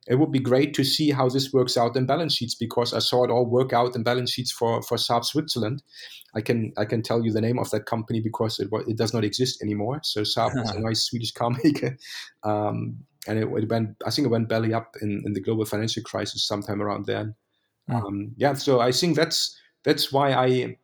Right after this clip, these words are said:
Speaker 1: as an economist, I, I was accepting balance sheets as a method to describe reality, because I've been doing that in my job for, for almost a year.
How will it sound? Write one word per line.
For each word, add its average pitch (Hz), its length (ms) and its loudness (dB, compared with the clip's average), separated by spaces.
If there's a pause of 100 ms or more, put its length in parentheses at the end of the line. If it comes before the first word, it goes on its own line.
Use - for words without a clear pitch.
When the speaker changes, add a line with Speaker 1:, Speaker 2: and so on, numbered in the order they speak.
(100)
Speaker 1:
as 123 120 0
an 131 80 4
economist, 139 580 2
I, 120 360 2
I 120 80 4
was 127 360 2
accepting 147 560 2
balance 135 300 2
sheets 143 340 -2
as 117 120 0
a 127 40 6
method 139 420 2
to - 80 -4
describe 123 460 0
reality, 135 480 2
because 120 360 -2
I've - 160 -4
been 120 160 2
doing 139 220 4
that 120 180 0
in 107 60 -2
my 107 180 0
job 120 340 -2
for, 107 400 0
for 107 380 -4
almost 107 400 -2
a 104 40 0
year. 104 320 -2